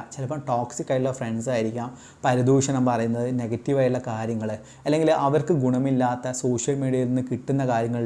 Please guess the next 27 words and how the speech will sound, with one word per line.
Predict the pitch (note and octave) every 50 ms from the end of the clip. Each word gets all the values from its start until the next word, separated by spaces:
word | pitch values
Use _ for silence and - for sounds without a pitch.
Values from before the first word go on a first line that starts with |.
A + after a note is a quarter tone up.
| A2+ A2
ഡിസ്കസ് | A2 G#2+ - - B2+ - -
ചെയ്യുന്ന | A#2+ A#2 B2 C3 B2+ C3
ഫ്രണ്ട്സാണ് | A#2+ A2 A2+ A2 - C3 A2+ A2 B2+ - D#3+ C#3+
നിങ്ങൾക്കുള്ളതെങ്കിൽ | C3 C3 C3+ C3+ C3+ C#3 B2+ B2 B2 A#2+ A#2+ A2+ G#2+ A2+ D3+ E3+ - - - - - - E3
നിങ്ങൾ | F3 F#3 F3+ -
എത്ര | - - - - - G#3+ A3+ G#3 - - -
പോസിറ്റീവ് | D3+ C#3+ C#3+ C#3 C#3+ D3+ C#3+ C3+
ആകാൻ | C3+ C3+ C3+
ശ്രമിച്ചാലും | C3 B2 A#2+ A#2 A#2 B2 A#2 A#2+ A#2+ - D3+
നിങ്ങൾ | B2+ B2 B2+ C3 B2+ B2
നെഗറ്റീവ് | A#2 G#2+ A2 - - B2+ A#2 A2+ G#2+
ആവുന്നതാണ്. | G#2 G2 G2 G2 A#2+ F3 - - - - - - _ - F#3
നിങ്ങളുടെ | G#3 A3+ C4 C4+ C4 G#3
ഡ്രീമിനെ | F#3+ F3+ F3 E3+ E3+ E3 E3 E3 - -
സപ്പോർട്ട് | C3+ - - - C#3+ C#3 C3 C#3
ചെയ്യുന്നതും | C#3 B2+ B2 A#2 A#2+ B2 A#2+ - - C#3
നിങ്ങളെന്ന് | C3+ D3 E3+ G3+ G#3 G3 G3+ F#3+
പറയുന്ന | E3+ E3 E3 D#3+ C#3
വ്യക്തിയെ | A#2+ A#2+ - - E3 D3+ B2+
അംഗീകരിക്കുന്ന | B2 B2 B2+ C3+ D3 C#3+ C#3 C#3+ C#3+ C#3 C#3+ C#3+
ഫ്രണ്ട്സുമായിട്ട് | - C3 B2 B2 A#2 - C3+ B2+ B2+ C3+ B2+ A#2+ A#2+
മാത്രം | A#2+ B2+ C#3+ D#3 - E3+ F3 D#3+
നിങ്ങൾ | C#3+ C3+ C3 C3+ C3+ C3+
കൂട്ടുകൂടുക. | B2+ A#2 A2 - C3 B2+ B2+ A#2+ A#2 A#2+ D3+ - - - - - - - -
അതുകൊണ്ട് | C#3+ D3+ E3 E3 D#3 - - - C#3+ B2+
എല്ലാവരും | C3 D3 E3 F3 F#3 F#3 F#3+ F#3+ - -
ഈ | D3